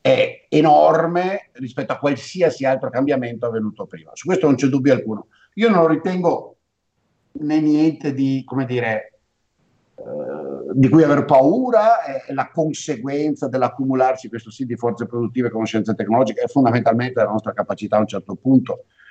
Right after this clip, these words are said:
maturata dopo secoli di, di vai e vieni, di controllare energia altra da quella animale. Eh, alla fine è tutto lì, eh, ma va benissimo, eh,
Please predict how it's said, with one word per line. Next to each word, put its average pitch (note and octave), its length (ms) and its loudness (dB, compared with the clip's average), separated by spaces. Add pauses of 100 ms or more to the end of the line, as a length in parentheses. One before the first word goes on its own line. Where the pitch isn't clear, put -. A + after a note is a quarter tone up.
(240)
maturata A2 540 2
dopo G#2+ 260 -4
secoli G#2 540 -4 (320)
di, G#2 440 -4
di G2 100 -4
vai G#2 280 2
e G#2+ 40 -2
vieni, A2 640 0
di G#2+ 360 -4
controllare G#2+ 920 0 (200)
energia G#2+ 640 -2
altra A2 400 0
da F2 100 -6
quella F#2 220 -8
animale. E2 680 -10 (420)
Eh, F2+ 260 -10
alla G2 160 0
fine F#2+ 260 -2
è - 20 -10
tutto - 360 -8
lì, C#2+ 300 -2
eh, - 40 -8 (440)
ma F#2 600 0
va - 120 0
benissimo, E3+ 680 -2
eh, G2+ 60 -4